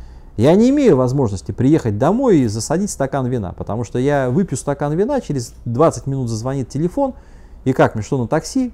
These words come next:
Или там, э, ну хорошо, я приехал, а там больной тяжелый. Ну и куда я после этого стакана вина? А если еще и родственники? Это же исключено, понимаете,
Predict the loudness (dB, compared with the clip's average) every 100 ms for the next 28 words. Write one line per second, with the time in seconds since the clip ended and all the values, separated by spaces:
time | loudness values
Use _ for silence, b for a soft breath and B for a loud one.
0 | -12 -18 -6 -4 -2 -4 -6 -6 -8 -8
1 | -6 -4 -4 -2 -2 -2 -4 -4 -4 -4
2 | -6 -10 -18 b b b -2 0 2 0
3 | 0 -4 -6 -8 -6 -2 -2 -2 -2 -2
4 | -4 -6 -6 -6 -6 -8 -6 -6 -6 -8
5 | -10 -8 -2 -2 -2 -6 -4 -4 -2 -4
6 | -8 -12 -12 -14 -16 b b b b -4
7 | -2 -2 -2 -4 -4 -4 -8 -10 -10 -10